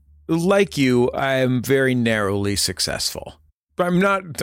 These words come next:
on the same scale of success as you. I wanna be clear. Your success has been extraordinary.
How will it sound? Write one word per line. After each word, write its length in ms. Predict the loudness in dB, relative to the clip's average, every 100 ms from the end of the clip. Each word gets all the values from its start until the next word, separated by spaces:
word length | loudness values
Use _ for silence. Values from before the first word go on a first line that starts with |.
| -2
on 140 | 0
the 60 | 0
same 260 | 2 0
scale 500 | 0 0 2 2 4
of 100 | 2 2
success 500 | 0 0 -2 0 0
as 160 | 0
you. 180 | 2 2
I 160 | 0 0
wanna 320 | -2 0 0
be 120 | 0
clear. 300 | 0 2 2
Your 140 | 2 0
success 420 | -2 -2 0 0
has 80 | 0
been 180 | 0 0
extraordinary. 880 | -2 -2 2 4 2 -2 -6 -8